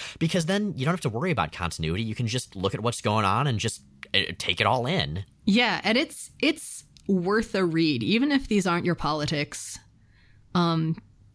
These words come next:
Speaker 2: first of all, it's a very good crash course in a couple really important media lit-,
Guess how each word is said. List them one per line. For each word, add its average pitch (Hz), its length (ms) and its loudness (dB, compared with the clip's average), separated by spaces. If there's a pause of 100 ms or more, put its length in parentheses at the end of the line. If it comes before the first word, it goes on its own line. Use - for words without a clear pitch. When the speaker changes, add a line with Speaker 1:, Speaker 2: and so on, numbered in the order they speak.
(140)
Speaker 2:
first - 380 0
of 220 100 2
all, 196 160 2
it's 175 140 -2
a 180 60 6
very 202 340 4
good 175 200 2
crash 160 340 -2
course - 560 -4
in 160 160 4
a 151 60 -2
couple 175 400 -2
really 190 400 4
important 160 420 2
media 156 240 2
lit-, 127 200 -6